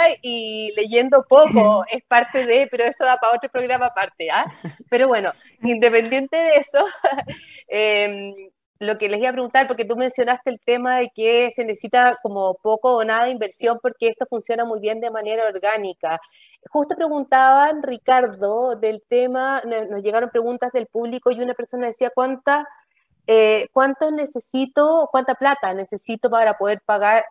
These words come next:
Speaker 1: eh, empezar mi estrategia de inbound marketing?".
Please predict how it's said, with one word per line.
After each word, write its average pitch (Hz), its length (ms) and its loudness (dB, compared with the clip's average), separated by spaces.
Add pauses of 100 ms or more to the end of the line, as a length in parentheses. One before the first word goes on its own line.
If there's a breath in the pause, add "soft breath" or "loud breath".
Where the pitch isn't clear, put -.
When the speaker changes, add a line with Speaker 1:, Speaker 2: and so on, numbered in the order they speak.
Speaker 1:
eh, 202 400 -4
empezar 196 540 0
mi 240 60 -2
estrategia 214 580 -4
de 202 580 -2
inbound 196 460 0
marketing?". 165 640 -2